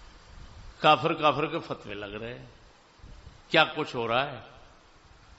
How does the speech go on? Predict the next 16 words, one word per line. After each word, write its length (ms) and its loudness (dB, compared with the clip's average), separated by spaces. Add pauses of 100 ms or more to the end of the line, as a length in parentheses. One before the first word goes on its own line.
(100)
جو 120 4
بات 400 6
کر 140 0
لیتا 420 2
ہے 60 0
گستاخ 540 -4
اہل 220 -2
بیت 320 -6
بن 200 -6
جاتا 400 -12
ہے۔ 60 -18 (1400)
منہ 200 4
کی 140 0
کھاؤ، 340 -4 (2000)
ذلت 460 6
اٹھاؤ، 680 2